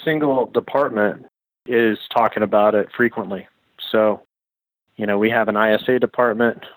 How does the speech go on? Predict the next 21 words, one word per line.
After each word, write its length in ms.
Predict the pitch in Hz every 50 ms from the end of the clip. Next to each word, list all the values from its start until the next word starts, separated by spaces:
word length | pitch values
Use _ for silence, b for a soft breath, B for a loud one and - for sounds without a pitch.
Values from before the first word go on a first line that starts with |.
| _ -
we 120 | - 107
have 100 | 104 95
a 60 | 104 98
listing 420 | 104 113 113 - - 123 113 110
team, 420 | - - 117 110 110 107 104 98 - _ _ _ _ _ _ _ _ _ _ _ _ -
we 80 | 107 107
have 140 | 101 -
a 200 | 95 95 98 95 - _ _
closing 340 | - - 123 120 113 123 110
coordinators, 600 | - - 117 113 113 113 110 107 110 107 110 104 - - - - - _ _ _ _ _ _ _ _ _ _ _ _ _ _ 117
and 160 | 110 104 107
then 220 | 107 104 101 95 - _ _ _ _ _ -
our 340 | 110 107 104 104 101 98 - - -
agents 380 | 123 117 113 - 110 107 - -
actually 320 | 110 104 - - 107 101 95
attend 320 | - - 117 113 110 104
closing. 500 | - 113 110 107 98 110 110 110 107 - - _ _ _ _ _ _ _ _ -
So 480 | - - 123 113 110 104 98 101 131 - _ _ _ _ _ _ _ _ _ _ -
all 300 | - - 123 131 135 131
of 100 | 117 104
those 300 | 120 117 113 113 107